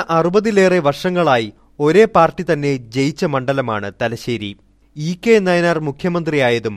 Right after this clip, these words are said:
കോടിയേരി ബാലകൃഷ്ണൻ ആഭ്യന്തരമന്ത്രിയായതും തലശ്ശേരിയിൽ നിന്നും ജയിച്ചാണ്. എന്നിട്ടും കടുത്ത വികസന മുരടിപ്പാണ് തലശ്ശേരിയിലുള്ളത്.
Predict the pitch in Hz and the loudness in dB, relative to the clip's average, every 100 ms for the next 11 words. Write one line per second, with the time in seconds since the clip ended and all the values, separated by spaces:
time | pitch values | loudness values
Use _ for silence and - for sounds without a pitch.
0 | - 151 156 202 202 170 151 151 139 135 | -6 -2 0 4 4 4 4 4 -2 -6
1 | 139 127 135 127 127 170 165 165 160 143 | -8 -8 -4 -4 -2 -2 -2 -2 -4 -4
2 | 131 123 113 107 101 - 135 143 190 175 | -2 -2 -2 -4 -6 -4 -2 0 0 2
3 | 180 170 139 117 113 110 113 113 123 101 | 0 -2 -6 -6 -8 -4 -4 -4 -6 -6
4 | 95 101 _ _ _ - 143 185 185 226 | -8 -12 _ _ _ -6 -2 0 0 -2
5 | 190 - 151 156 226 165 151 165 202 190 | -4 0 2 2 0 0 -2 -2 -2 0
6 | 147 143 160 143 117 107 - - 139 139 | 0 -2 -2 -2 -2 -4 -10 -4 -4 -2
7 | 185 175 175 131 107 101 | 0 0 -2 -4 -6 -6